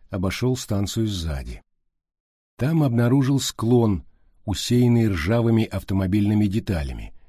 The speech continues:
и ревущий внизу поток. На земле грязными комками лежали остатки снега. Чуть спустился по склону, чтобы получше рассмотреть речушку. И тут земля ушла у меня из-под ног.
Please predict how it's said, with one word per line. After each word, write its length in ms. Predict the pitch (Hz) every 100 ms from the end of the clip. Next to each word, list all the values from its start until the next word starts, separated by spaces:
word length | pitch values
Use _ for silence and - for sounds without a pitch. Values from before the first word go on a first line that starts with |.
| - -
и 140 | 113
ревущий 500 | 110 104 120 - 110
внизу 340 | 101 98 87
поток. 480 | 92 80 71 64 - _ _ _ _ _ _ -
На 180 | 104 107
земле 520 | 101 107 110 131 101
грязными 580 | 95 113 113 90 101 92
комками 640 | - 95 85 123 120 98
лежали 420 | 90 87 113 104
остатки 560 | - 92 - 95 - 92
снега. 480 | - 80 64 - - _ _ _ _ _ _ -
Чуть 300 | - 151 -
спустился 640 | - 127 - 143 - 139
по 140 | 139
склону, 680 | 131 - 117 117 101 85 71 _ _ _ _
чтобы 340 | - - 110 101
получше 460 | 110 117 107 117
рассмотреть 600 | 110 - 113 110 113 95
речушку. 680 | 92 104 101 80 - - - _ _ _ _ _ _ -
И 120 | 90
тут 260 | - 135 107
земля 520 | 98 123 127 143 120
ушла 360 | 101 - 120 113
у 100 | 107
меня 280 | 104 104
из-под 340 | 95 - 95 76
ног. 280 | 71 -